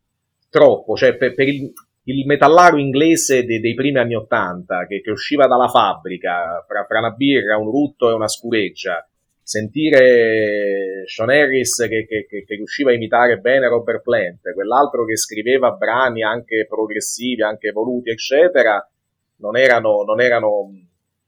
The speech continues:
non, non li capivano. In Italia non se ne è neanche mai parlato, anche perché in Italia c'è stata una stampa metal soltanto a partire dall'ottantacinque ottantasei in poi, a quel punto loro si erano sciolti, ma i Diamond Head è un gruppo che avrebbe meritato molto, e la cosa più triste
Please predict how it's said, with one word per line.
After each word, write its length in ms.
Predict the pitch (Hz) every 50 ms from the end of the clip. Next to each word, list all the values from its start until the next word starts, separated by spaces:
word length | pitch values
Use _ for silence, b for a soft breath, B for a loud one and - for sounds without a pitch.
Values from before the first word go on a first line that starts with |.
| _ _ _ _ _ _ _ _
non, 240 | - 113 120 123 120
non 140 | 120 139 151
li 120 | 160 147 143
capivano. 680 | - 131 120 - 160 147 123 104 101 95 92 87 87 -
In 140 | - 135 123
Italia 440 | 123 110 - 117 110 110 107 104 98
non 100 | 95 92
se 160 | - - 98
ne 80 | 92 95
è 20 |
neanche 300 | 98 101 101 101 - 101
mai 160 | 95 95 95
parlato, 460 | - 131 147 147 120 110 127 131 117 104
anche 220 | 95 95 - 92
perché 160 | 92 92 - 92
in 80 | 92
Italia 240 | 92 98 107 101 95
c'è 100 | - 85
stata 220 | - - 95 95
una 120 | 92 90 90
stampa 420 | - - 104 101 98 - - 92
metal 580 | 95 101 104 104 - - 92 92 92 90 90 -
soltanto 560 | - - - 92 - - 95 101 101 - - 92
a 60 | -
partire 440 | - 90 85 - _ - 101 92 95 87
dall'ottantacinque 920 | 87 82 85 85 90 _ - 92 92 90 90 95 87 - 110 101 - 95
ottantasei 500 | 92 - 92 95 92 - 95 - - 95
in 100 | 95 92 -
poi, 240 | - 104 101 95 87
a 60 | -
quel 160 | - 90 -
punto 280 | - 104 104 92 101 95
loro 180 | 95 92 95
si 120 | 90 90 92
erano 200 | 98 110 131 139
sciolti, 560 | - - - 117 127 139 123 _ 87 78 _ _ _ _ _ _ _ _ _ _ _ _ _
ma 100 | - 107
i 60 | 113
Diamond 260 | 117 127 131 123 123 135
Head 160 | 147 147 131
è 40 | 120
un 80 | 104 101
gruppo 280 | 110 123 123 120 110
che 60 | 98
avrebbe 300 | 107 101 101 101 92 101
meritato 440 | 98 98 98 98 98 101 98 95 101
molto, 440 | 104 104 95 78 - - - 85 - -
e 140 | 156 131 127
la 120 | 131 123
cosa 220 | 160 175 143 135
più 180 | 123 135 147 _
triste 680 | - 170 185 185 185 - - - 170 170 165 - -